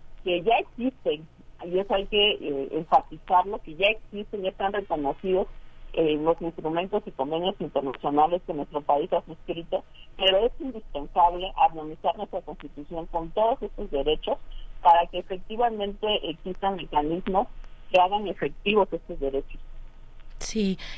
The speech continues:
Speaker 2: eh, Mayra, ¿cuál, cuál dirías? Bueno, nos, nos nombras una serie de derechos y también de, de, bueno, de derechos que están, los que están plasmados y los que todavía no, eh, precisamente de eso se trata esta,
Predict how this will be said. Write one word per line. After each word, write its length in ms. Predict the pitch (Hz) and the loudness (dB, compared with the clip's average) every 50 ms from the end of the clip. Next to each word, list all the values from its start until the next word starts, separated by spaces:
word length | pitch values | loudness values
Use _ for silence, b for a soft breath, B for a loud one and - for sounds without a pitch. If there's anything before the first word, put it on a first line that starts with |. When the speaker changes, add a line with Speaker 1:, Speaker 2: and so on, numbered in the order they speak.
| B B | B B
Speaker 2:
eh, 220 | - 202 214 202 - | 2 4 4 4 6
Mayra, 300 | - 220 240 254 254 277 | 6 8 8 8 8 6
¿cuál, 300 | 262 - 302 311 - - | 6 6 6 6 4 4
cuál 180 | - 294 294 302 | 6 6 8 8
dirías? 300 | 311 254 269 262 269 226 | 8 8 8 6 6 6
Bueno, 180 | 226 220 190 | 6 6 6
nos, 240 | 180 185 175 - - | 6 6 4 4 2
nos 260 | 196 190 190 175 160 | 4 4 4 4 4
nombras 460 | 185 180 180 190 208 226 220 220 196 208 | 6 6 6 6 6 6 6 4 4 4
una 140 | 208 190 | 2 2
serie 400 | 175 190 208 214 214 208 202 151 | 2 2 4 4 6 6 6 4
de 220 | - 180 180 185 180 | 4 2 2 2 2
derechos 420 | 180 180 196 202 - - - - - | 4 4 2 2 2 0 0 0 0
y 60 | 185 | 0
también 340 | - 170 165 175 190 190 190 | 0 2 2 2 4 2 4
de, 240 | 196 202 202 190 B B B B B B B - | 4 2 2 2 B B B B B B B -2
de, 720 | 170 180 185 185 175 175 175 170 156 - - - 120 123 | 2 4 4 6 6 4 4 4 2 2 0 -2 -2 2
bueno, 180 | 180 220 208 160 | 4 6 6 6
de 140 | 165 196 202 | 6 6 6
derechos 400 | 190 202 214 262 - - 320 - | 6 6 4 4 4 2 0 0
que 100 | - 226 | 0 -2
están, 380 | - - - 247 262 285 277 - | 2 6 6 8 8 8 8 6
los 160 | 214 202 - | 4 2 2
que 80 | - - | 0 0
están 200 | - 247 262 254 | 2 4 4 4
plasmados 420 | 262 240 214 220 214 226 - - | 4 4 6 6 6 6 4 4
y 20 | |
los 160 | 202 180 - - | 4 2 2 2
que 100 | - 175 | 0 0
todavía 540 | - - 294 294 226 196 185 185 180 175 | 4 6 6 6 6 6 6 4 4 6
no, 340 | 165 160 160 175 233 262 - | 6 6 6 6 6 4 2
eh, 200 | 170 160 160 156 - | 2 2 0 0 -2
precisamente 540 | - 165 160 - 190 185 170 175 175 185 | -4 -4 -2 0 2 2 2 2 0 0
de 60 | 190 202 | 0 0
eso 160 | 170 190 175 | 0 -2 -2
se 120 | - 160 | -2 -2
trata 320 | - 170 180 175 196 190 B B B B B B - | -2 -2 0 2 0 0 B B B B B B 0
esta, 460 | 180 165 - - 185 170 170 165 | 2 2 4 4 4 6 6 4